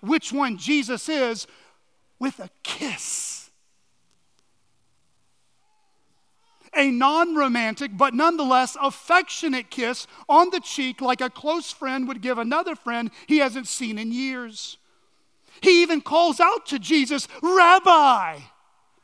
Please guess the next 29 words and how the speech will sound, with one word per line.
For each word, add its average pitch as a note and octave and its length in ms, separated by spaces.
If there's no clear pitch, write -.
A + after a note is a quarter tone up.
Making D#4+ 560
everyone C4+ 720
think E4 440
this D4+ 240
is B3+ 160
a A#3+ 100
student-to-teacher C#4+ 1040
relationship. C#4 1000
This E4+ 220
was C#4 140
a C#4 60
term C#4 320
Judas C4 360
would C4+ 100
have A3 120
used B3+ 260
for C4+ 160
many D4 360
years A#3+ 220
previously A3+ 640
in B3+ 120
his A3+ 200
life A#3+ 360
and G#3+ 140
ministry G#3+ 520
within A#3 220
that A3 200
tight-knit A3 580
group. A#3 460